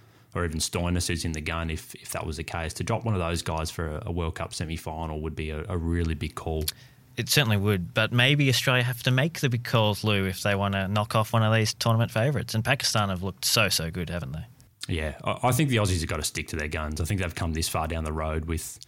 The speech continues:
Speaker 1: with what they've done. I'd be really surprised if they made a, a bombshell statement like that. Um, and, you know, Mitch Marsh, you'd think he's indispensable now. Um, he's had a fantastic year in T twenty cricket. Um,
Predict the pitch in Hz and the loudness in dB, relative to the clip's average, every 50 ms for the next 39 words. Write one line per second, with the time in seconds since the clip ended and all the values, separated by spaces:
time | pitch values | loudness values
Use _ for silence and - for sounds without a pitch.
0 | - - - _ _ _ - 92 85 - 85 82 - 82 76 76 76 80 80 80 | -20 -20 -20 _ _ _ -6 -6 -4 -2 -4 -4 -2 -2 -4 -2 -2 -2 -2 0
1 | 78 80 80 78 90 82 82 87 90 87 85 80 - 80 - - 73 73 76 76 | 0 -2 0 0 0 0 2 2 2 2 0 0 -2 -4 -4 -4 -2 -2 -2 -2
2 | - - 78 - 78 76 78 76 76 76 76 76 76 - - 92 78 76 - 82 | -4 -6 -6 -4 -4 -4 -4 -4 -4 -4 -4 -4 -4 -4 -4 -6 -6 -4 -4 -2
3 | 80 80 78 80 - 85 73 - - - - 78 80 82 78 80 80 80 78 - | -2 -2 -2 -2 -2 -4 -2 -2 -4 -4 -4 -6 -6 -6 -6 -4 -4 -4 -4 -4
4 | - 85 85 - - - - _ _ _ _ _ _ _ _ _ - 85 80 78 | -4 -4 -4 -6 -6 -10 -18 _ _ _ _ _ _ _ _ _ -4 -4 -2 -2
5 | 76 76 76 73 69 - - - 90 78 78 82 - - 92 82 73 76 76 80 | -2 -2 -2 -4 -6 -6 -6 -4 -2 -2 -4 -4 -4 -4 -4 -2 -2 -2 -2 -4
6 | - - 78 73 73 71 - - 76 73 - 90 82 - - - - 76 - 73 | -2 -2 -2 -4 -2 -4 -4 -6 -6 -4 -4 -4 -4 -2 -2 -2 -2 -2 -2 -6
7 | 67 67 71 69 69 - - 78 76 76 73 76 - 78 76 76 73 73 73 73 | -6 -6 -8 -6 -4 -4 -4 -4 -4 -6 -6 -6 -6 -6 -6 -4 -6 -6 -6 -6
8 | 76 - _ _ _ - 82 73 71 71 71 80 82 80 - 98 95 85 85 - | -8 -10 _ _ _ -8 -8 -8 -6 -6 -4 -4 -4 -4 -4 -4 -4 -4 -4 -6
9 | - 80 78 - 95 78 - - 85 - - 78 76 73 73 76 - 78 76 - | -8 -8 -6 -4 -4 -2 -2 -4 -6 -6 -6 -6 -6 -6 -8 -8 -8 -8 -8 -6
10 | - 80 78 78 - - 82 76 - 85 - - - - _ _ _ _ _ _ | -6 -6 -6 -8 -6 -6 -6 -6 -6 -6 -8 -8 -12 -18 _ _ _ _ _ _
11 | _ _ - 82 78 76 76 73 73 - | _ _ -6 -6 -4 -4 -4 -4 -6 -8